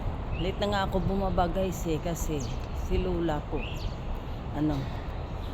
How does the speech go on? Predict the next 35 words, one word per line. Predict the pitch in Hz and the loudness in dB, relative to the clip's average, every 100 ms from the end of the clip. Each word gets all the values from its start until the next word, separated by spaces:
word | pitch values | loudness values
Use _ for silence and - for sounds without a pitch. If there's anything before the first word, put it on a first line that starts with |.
| - - - - | -4 -4 -4 0
hindi | 165 175 | 2 2
maganda | 165 165 165 156 | 2 2 2 4
yung | 156 156 147 | 2 2 0
pakiramdam | 151 143 156 147 147 147 139 147 | -2 -2 0 0 2 0 0 0
ng | - 143 | 0 0
alaga | 139 135 139 | 0 0 -2
kong | 131 143 | -2 -2
matanda. | 131 135 135 135 127 131 - - 127 - - - - - | -4 -4 -2 -2 -4 -4 -6 -6 -6 -6 -6 -6 -6 -6
Eh, | - - - 131 135 151 | -6 -6 -4 -4 -2 0
bago | 156 160 | 0 -2
ako | 151 160 | -2 0
umalis, | 160 156 - | 0 0 0
pinakain | 151 151 151 143 160 | -2 0 0 0 0
ko | 165 | 0
muna. | 156 160 160 151 135 - - | 0 0 0 0 0 -2 -4
Tapos | 151 147 - | -4 -4 -2
parang | 143 151 147 | -2 -2 -2
ayaw | 151 151 | -2 0
ko | 165 | 0
iwanan. | 156 160 156 156 151 | 0 0 0 0 0
Nandun | 180 190 202 | 0 0 0
naman | 214 208 | -2 -2
yung | 208 | -2
mga | 202 202 190 | -2 -2 -2
amo. | 202 196 185 | 0 -2 -2
Kaso | 202 196 214 | -2 -2 -2
lang | 214 214 | -2 -2
yung | 214 | -2
ano | 196 226 202 | 0 0 0
ba, | 180 190 - - - - - - - | -2 -2 -4 -4 -4 -4 -4 -4 -2
yung | 214 214 214 214 214 214 208 - - - - - - - - - - - - - - | 0 0 0 0 0 0 -2 -2 -2 -2 -2 -2 -2 -2 -2 -2 -2 -4 -4 -2 2
tulog | - 226 233 - | 6 6 6 4
pa | - 240 | -2 0
kasi | 262 | 0
sila. | 240 254 247 269 | 2 0 0 0